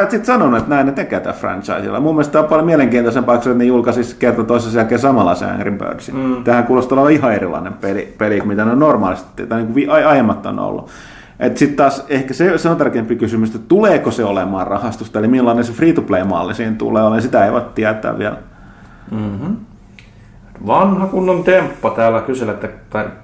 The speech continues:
Speaker 2: käskee meitä kertomaan kaiken tohtori Oudosta ja Purppura Noidasta. Teidän Marvel-turinoita on aina paljon mielenkiintoisempi kuunnella kuin lukea Wikipedian tylsiä kuivia artikkeleita.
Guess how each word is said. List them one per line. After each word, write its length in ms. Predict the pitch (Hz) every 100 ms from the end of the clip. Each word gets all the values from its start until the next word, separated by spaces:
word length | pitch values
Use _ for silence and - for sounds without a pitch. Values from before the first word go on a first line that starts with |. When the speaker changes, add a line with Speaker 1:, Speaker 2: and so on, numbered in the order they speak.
| -
Speaker 2:
käskee 440 | 139 165 - 110
meitä 200 | 101 104
kertomaan 480 | 110 135 120 107 101
kaiken 460 | 98 151 131 107 98
tohtori 440 | 113 - 107 107
Oudosta 440 | 131 139 104 - 98
ja 80 |
Purppura 580 | 98 139 135 - 101 98
Noidasta. 600 | 95 110 117 98 - -
Teidän 320 | 95 139 135
Marvel-turinoita 960 | 117 131 139 110 98 - 113 104 98 98
on 80 | 98
aina 260 | 131 143 98
paljon 320 | - 113 98 -
mielenkiintoisempi 800 | 123 117 98 98 95 92 85 104
kuunnella 440 | 165 156 135 127
kuin 300 | - 127 117
lukea 300 | 117 - 107
Wikipedian 640 | 110 117 113 107 107 104 -
tylsiä 420 | 180 139 127 113
kuivia 480 | - 127 110 101 117
artikkeleita. 540 | 110 92 - 104 101